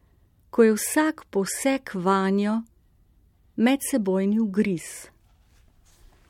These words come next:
Steklina zastekleni dušo.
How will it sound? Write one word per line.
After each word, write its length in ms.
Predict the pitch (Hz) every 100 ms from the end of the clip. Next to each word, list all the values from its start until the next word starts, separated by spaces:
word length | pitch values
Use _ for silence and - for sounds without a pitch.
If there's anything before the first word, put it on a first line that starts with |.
| - _ _ _
Steklina 880 | - - - 233 - 262 269 180 175 180 _ _ _ _ _ -
zastekleni 920 | 214 226 - 233 - 226 226 240 240
dušo. 540 | 202 208 - 180 170